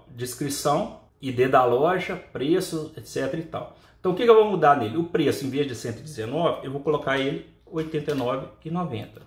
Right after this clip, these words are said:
tá? Só vou mudar isso aqui, tá ok? E nesse caso, eu vou passar ele também pro, em vez de padrão, né, que é o padrão que eu configurei, eu quero que ele seja premium. Ele, ele já marca aqui a, a categoria,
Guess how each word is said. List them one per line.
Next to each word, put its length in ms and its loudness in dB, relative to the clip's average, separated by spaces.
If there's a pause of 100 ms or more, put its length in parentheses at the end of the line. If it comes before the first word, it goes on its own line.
(160)
tá? 180 -8
Só 160 -2
vou 200 4
mudar 320 4
isso 180 -2
aqui, 560 -6 (720)
tá 80 -10
ok? 500 -4 (720)
E 180 2
nesse 280 2
caso, 600 2 (140)
eu 120 0
vou 340 -2
passar 640 0
ele 220 -8
também 720 -2
pro, 340 4
em 60 -4
vez 180 0
de 60 -2
padrão, 500 2
né, 80 0
que 80 0
é 20 0
o 40 -2
padrão 280 2
que 60 -6
eu 40 -6
configurei, 720 -4 (300)
eu 100 -10
quero 240 4
que 80 -2
ele 80 -2
seja 240 -2
premium. 640 -4 (960)
Ele, 260 -6
ele 120 0
já 200 6
marca 300 4
aqui 180 -2
a, 180 2
a 40 -2
categoria, 720 -4